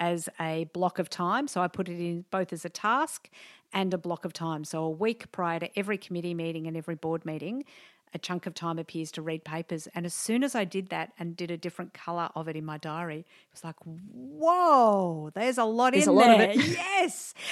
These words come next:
Speaker 1: And it was like, "Ah, I now know why I'm always juggling and so busy."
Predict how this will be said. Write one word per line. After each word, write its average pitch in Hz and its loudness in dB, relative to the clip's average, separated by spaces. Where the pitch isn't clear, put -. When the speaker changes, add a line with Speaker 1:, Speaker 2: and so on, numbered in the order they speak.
Speaker 1:
And 277 8
it 285 6
was 277 0
like, 262 2
"Ah, 311 8
I 339 0
now 233 2
know 202 0
why 180 -2
I'm 180 -4
always 185 -6
juggling 185 -2
and 170 -6
so 180 -4
busy." 180 -6